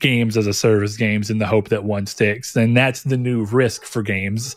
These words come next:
and that they've just shifted them completely away from single player games and shifted it to this multiplayer sphere where it is high risk but high reward. 'Cause in the reality,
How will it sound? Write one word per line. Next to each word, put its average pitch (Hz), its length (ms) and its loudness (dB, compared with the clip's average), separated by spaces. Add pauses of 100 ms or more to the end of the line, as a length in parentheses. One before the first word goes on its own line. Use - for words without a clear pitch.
(380)
and 113 260 4
that 113 380 2
they've 123 340 2
just 113 240 2
shifted 160 400 0
them 117 160 0
completely 117 440 0
away 139 260 2
from 139 140 -4
single 113 280 -2
player 107 300 0
games 107 380 0
and 101 80 -4
shifted 113 280 0
it 113 60 -8
to - 100 -4
this 104 140 0
multiplayer 110 720 0
sphere 107 480 0 (320)
where 113 200 6
it 120 80 4
is 151 140 2
high 123 160 2
risk 107 340 -2
but 107 100 -2
high 104 100 -4
reward. 101 480 -8
'Cause 135 280 0 (300)
in 147 140 2
the 147 80 0
reality, 147 720 4